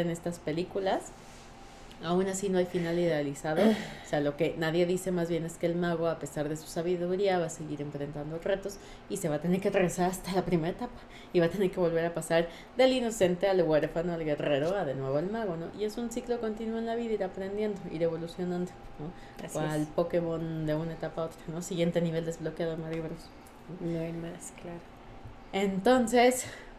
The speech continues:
Speaker 1: bueno, lo que Ley y yo estuvimos investigando también en parte era por qué este tema tal vez se repetía tanto. Más allá de que es una imagen que vive en el inconsciente colectivo, que es
Speaker 2: Así es.
Speaker 1: este que todos compartimos y que nos da información.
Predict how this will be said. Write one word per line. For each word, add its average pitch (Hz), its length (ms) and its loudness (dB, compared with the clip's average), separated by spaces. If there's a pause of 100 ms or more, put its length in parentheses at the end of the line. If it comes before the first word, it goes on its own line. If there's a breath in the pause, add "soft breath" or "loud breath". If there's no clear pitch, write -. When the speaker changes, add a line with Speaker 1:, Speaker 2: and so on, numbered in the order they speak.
(140)
Speaker 1:
bueno, 151 220 -4 (540 loud breath)
lo 196 160 10
que 196 100 10
Ley 277 280 10
y 254 60 6
yo 269 100 8
estuvimos 240 720 6
investigando 220 880 6 (220)
también 170 580 0
en 185 160 0
parte 190 380 4
era 185 200 4 (180)
por 170 240 4
qué 196 260 2
este 202 240 -2
tema 190 360 0
tal 185 140 2
vez 170 140 0
se 180 80 -2
repetía 165 460 -2
tanto. 202 320 0 (460 loud breath)
Más 262 260 8
allá 302 300 10
de 269 140 6
que 214 80 4
es 220 140 0
una 226 120 2
imagen 202 420 0
que 180 180 0
vive 180 380 4 (100)
en 165 180 -2
el 147 100 0
inconsciente 156 600 -4
colectivo, 151 640 -4
que 160 120 -2
es 156 140 -6
Speaker 2:
Así 147 320 -2
es. 156 340 4
Speaker 1:
este - 200 0
que 175 100 0
todos 165 300 2
compartimos 156 680 0
y 196 60 -6
que 170 100 -2
nos 156 180 -4
da 160 60 -2
información. 156 680 -4